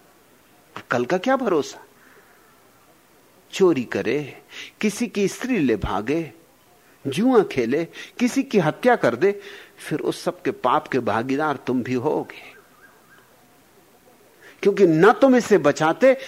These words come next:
न किसी की स्त्री ये भगाता, न तुम इसे बचाते, न ये चोरी करता,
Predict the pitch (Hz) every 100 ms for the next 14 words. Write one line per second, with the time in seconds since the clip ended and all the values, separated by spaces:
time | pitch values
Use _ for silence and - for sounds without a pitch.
0 | - 123 180 - 185 - - 151 - -
1 | 196 170 107 98 - - - - - _
2 | _ _ _ _ _ _ 117 165 214 247
3 | 247 208 - 160 143 180 185 247 254 -
4 | - - - 120 131 135 160 190 165 117
5 | - - _ _ _ _ - - 170 185
6 | 190 127 - -